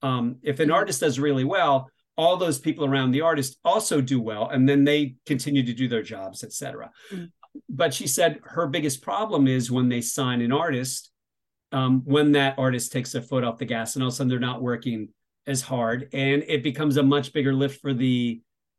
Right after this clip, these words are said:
Speaker 1: for the label. And I've heard other managers say, "If, if I want more than the artist, that's when we run into a problem." And
Speaker 2: Mm-hmm.
Speaker 1: you're obviously not in that situation.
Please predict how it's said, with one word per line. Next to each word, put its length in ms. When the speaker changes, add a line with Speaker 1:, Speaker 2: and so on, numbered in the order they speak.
Speaker 1:
for 80
the 120
label. 640
And 360
I've 140
heard 160
other 160
managers 500
say, 220
"If, 260
if 220
I 160
want 320
more 680
than 140
the 160
artist, 580
that's 260
when 140
we 120
run 200
into 200
a 40
problem." 460
And 300
Speaker 2:
Mm-hmm. 180
Speaker 1:
you're 120
obviously 340
not 140
in 60
that 160
situation. 600